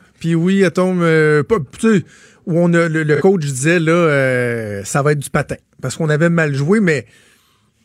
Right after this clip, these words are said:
c'est, c'est, c'est tout le temps la ligne où ça n'a pas franchi. Si tous tes joueurs sont à quatre pattes en train de vomir tellement qu'ils sont plus capables, c'est une chose, mais d'être capable de dire à des jeunes, là, vous allez patiner une petite shot, on aurait dit que vous avez oublié votre patin la,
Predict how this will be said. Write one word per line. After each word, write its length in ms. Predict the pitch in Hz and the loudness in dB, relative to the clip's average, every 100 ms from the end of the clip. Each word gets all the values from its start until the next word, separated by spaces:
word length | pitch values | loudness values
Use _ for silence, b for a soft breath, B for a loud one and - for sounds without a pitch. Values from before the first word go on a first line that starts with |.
| _ _ _ _ _ _ _ _ _ _ - | _ _ _ _ _ _ _ _ _ _ -16
c'est, 180 | - 190 | -10 -6
c'est, 380 | 185 151 165 139 | -2 -2 -4 -10
c'est 480 | - - _ - | -14 -18 _ -8
tout 80 | - | -4
le 60 | 165 | 0
temps 120 | 226 | 2
la 140 | 180 | 2
ligne 220 | 147 170 147 | 2 0 -2
où 60 | |
ça 120 | 143 | -2
n'a 100 | 151 | -2
pas 100 | 131 | -2
franchi. 280 | 135 139 117 | -2 -2 -2
Si 60 | - | -4
tous 120 | - | -4
tes 120 | 214 | -4
joueurs 260 | 156 175 190 | -2 0 -2
sont 180 | 160 143 | -4 -6
à 60 | 135 | -4
quatre 180 | 131 | -4
pattes 160 | - 165 | -2 -4
en 60 | 131 | -4
train 140 | 143 | -4
de 60 | 131 | -4
vomir 400 | 139 135 160 160 | -2 -2 -2 -2
tellement 240 | 131 131 | -4 -4
qu'ils 80 | 135 | -4
sont 120 | 135 | -8
plus 100 | - | -8
capables, 400 | 117 107 143 156 - B B B | -6 -2 -2 -4 -8 B B B
c'est 200 | - 151 | -6 -6
une 100 | 127 | -2
chose, 400 | 160 220 208 139 | -2 0 -2 -2
mais 120 | 135 | 0
d'être 180 | 151 151 | 0 0
capable 320 | 147 233 190 | -2 0 0
de 100 | 135 | 0
dire 220 | 147 156 | 0 0
à 80 | 131 | -2
des 200 | 131 123 | -2 -2
jeunes, 180 | 156 160 | -2 -2
là, 60 | |
vous 140 | 147 135 | -2 -2
allez 140 | 131 | -2
patiner 340 | 139 127 151 | -4 -4 -6
une 80 | 165 | -8
petite 160 | - - | -10 -6
shot, 200 | 180 226 - B B | -4 -4 -10 B B
on 100 | - 131 | -8 -4
aurait 180 | 135 | -4
dit 100 | 135 | -2
que 40 | 175 | -2
vous 100 | 151 | -2
avez 140 | 143 | -2
oublié 460 | 165 147 160 147 185 | -2 -4 -4 -4 -2
votre 200 | 170 - | -2 -2
patin 440 | 143 - 165 190 | -4 -2 -4 -2
la, 260 | 156 147 | -4 -6